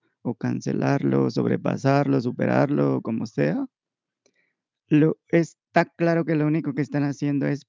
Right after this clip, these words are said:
perpetuar esta sensación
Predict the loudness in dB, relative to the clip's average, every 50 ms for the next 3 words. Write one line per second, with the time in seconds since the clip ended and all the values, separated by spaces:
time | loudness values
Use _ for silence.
0 | _ -2 -2 -2 -2 -4 -6 -6 -8 -6 -6 -6 -4 -4 -4 -4 -4 -6 -6 -8
1 | -12 _ _ _ _ _ _ _ _ _ _ _ _ _ _ _ -6 -6 -6 -4
2 | -4 -4 -4 -4 -2 -2 -2 -2 -2 -2 -4 -6 -6 -6 -4 -2 -2 0 0 -2
3 | -2 -4 -4